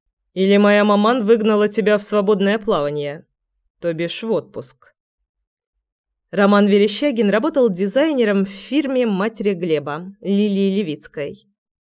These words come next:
С этим неугомонным, вечно полным энергии парнем Глеба связывали дружеские отношения. Поначалу, правда, несколько смущало, что Ромка был,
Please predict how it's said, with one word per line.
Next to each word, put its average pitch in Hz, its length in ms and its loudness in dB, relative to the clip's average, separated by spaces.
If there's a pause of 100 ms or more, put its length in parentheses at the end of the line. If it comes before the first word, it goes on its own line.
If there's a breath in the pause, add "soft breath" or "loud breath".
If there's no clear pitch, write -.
(600)
С - 60 -16
этим 254 320 0
неугомонным, 202 880 0
вечно 208 460 -2
полным 208 440 0
энергии 190 500 -2
парнем 240 580 -2
Глеба 226 300 -2
связывали 196 580 -4
дружеские 185 680 -4
отношения. 151 880 -8 (840)
Поначалу, 311 560 -2
правда, 262 440 -2
несколько 220 540 -2
смущало, 202 720 -2
что 202 260 -6
Ромка 233 380 -2
был, 202 540 -2